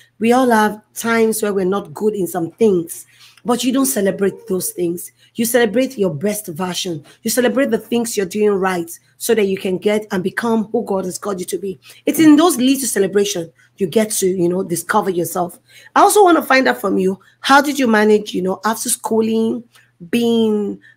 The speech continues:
um, working for federal government for thirty years? Did you grow your business alongside? Was it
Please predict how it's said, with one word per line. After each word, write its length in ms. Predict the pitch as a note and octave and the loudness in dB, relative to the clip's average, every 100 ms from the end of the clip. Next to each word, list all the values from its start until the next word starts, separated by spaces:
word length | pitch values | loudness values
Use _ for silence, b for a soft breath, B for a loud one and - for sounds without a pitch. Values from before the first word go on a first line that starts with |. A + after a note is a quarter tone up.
| _ | _
um, 720 | G3+ G3 G3 F#3+ F#3 F3+ F#3 B3 | 2 2 4 0 -2 -2 -6 -4
working 300 | - G#3+ F#3+ | 2 2 2
for 140 | E3+ F3 | -4 -4
federal 340 | - A3 A#3 | 0 0 2
government 280 | A#3 A3 A3 | 0 0 -2
for 80 | F#3 | -4
thirty 340 | - G#3 G#3+ | -4 -4 -2
years? 560 | A3 G3+ G3+ G3+ - - _ _ _ _ _ | -2 -2 -2 -6 -10 -16 _ _ _ _ _
Did 120 | A3 | 0
you 80 | A#3+ | 0
grow 140 | - A#3+ | 2 0
your 180 | G3+ | 2
business 440 | G3+ A3 A3 A#3+ A#3 | 0 -2 -4 -4 -2
alongside? 640 | G3 G#3 G#3+ - G#3 G#3 | -2 0 -2 0 0 2
Was 180 | G3 G3 | 0 -2
it 180 | A3+ A3+ | -4 -4